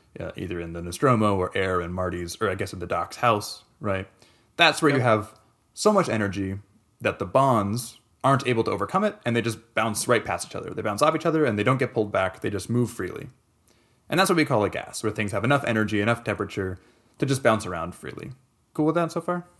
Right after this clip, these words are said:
Speaker 2: I think so far I'm so good.
Speaker 1: Cool. So that's the three major states of matter. We're not gonna talk about plasmas. We're not gonna talk about
Speaker 2: Oh.
Speaker 1: Bose-Einstein condensates.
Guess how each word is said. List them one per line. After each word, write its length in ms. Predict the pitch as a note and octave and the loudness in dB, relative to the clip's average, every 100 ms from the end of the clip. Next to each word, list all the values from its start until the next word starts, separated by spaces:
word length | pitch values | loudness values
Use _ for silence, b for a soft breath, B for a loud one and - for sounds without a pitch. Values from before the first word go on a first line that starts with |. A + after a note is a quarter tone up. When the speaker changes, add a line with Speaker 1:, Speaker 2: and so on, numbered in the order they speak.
| - | -10
Speaker 2:
I 100 | - | -8
think 220 | C#3 E3 | -6 -4
so 160 | D3 | -4
far 240 | C3 C3 B2+ | -2 -2 -2
I'm 120 | C3 | -4
so 160 | C3 B2 | -4 -4
good. 200 | C3 - | -2 -2
Speaker 1:
Cool. 180 | - _ - | -6 _ -4
So 120 | - | 4
that's 180 | A#3+ A3+ | 4 4
the 80 | F#3+ | 2
three 300 | G3 F#3+ E3+ | 2 2 -2
major 440 | - C3 D#3 D3+ D3 | 0 4 6 8 4
states 340 | C3 A#2+ G2+ | 4 -2 0
of 120 | G#2+ F2 | -4 -4
matter. 240 | E2 F#2 | -6 -4
We're 80 | G#2 | 0
not 120 | A#2 | 0
gonna 100 | B2+ | 0
talk 140 | C3 | -2
about 160 | C3 C3+ | -2 -2
plasmas. 480 | F#2+ F2+ F#2 F#2+ - b b b b | -2 -2 -4 -6 -8 b b b b
We're 80 | - | -4
not 100 | F#2 | -4
gonna 120 | G#2 | -2
talk 180 | G2+ G2 | -4 -2
about 200 | G#2 G2 - | 0 -2 0
Speaker 2:
Oh. 400 | B3 A3+ A3+ G#3+ | -4 -4 -6 0
Speaker 1:
Bose-Einstein 440 | G2+ G2 F#2+ A2 | 2 2 0 -2
condensates. 680 | - F2+ F2+ F#2 F2+ F2+ | -4 -6 -6 -6 -6 -8